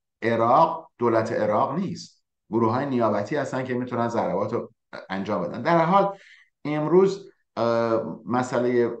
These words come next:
موشک‌های بالستیکی و تهدید آمریکا اینه که ما به شما اجازه نمیدیم اگر این موشک‌ها رو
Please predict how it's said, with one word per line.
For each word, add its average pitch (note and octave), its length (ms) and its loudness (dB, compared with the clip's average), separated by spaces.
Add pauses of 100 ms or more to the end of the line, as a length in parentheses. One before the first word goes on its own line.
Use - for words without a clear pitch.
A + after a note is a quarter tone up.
(120)
موشک‌های A2+ 460 -2
بالستیکی A2 500 -2
و A2+ 120 -2
تهدید A2+ 440 -2
آمریکا A2+ 500 0
اینه E3+ 220 2
که C#3 400 0 (840)
ما C#3 160 4
به E3+ 100 4
شما D#3 260 0
اجازه C#3 260 -2
نمیدیم A#2 580 0
اگر A#2+ 200 -2
این D#3+ 120 -2
موشک‌ها C#3 560 0
رو - 260 -2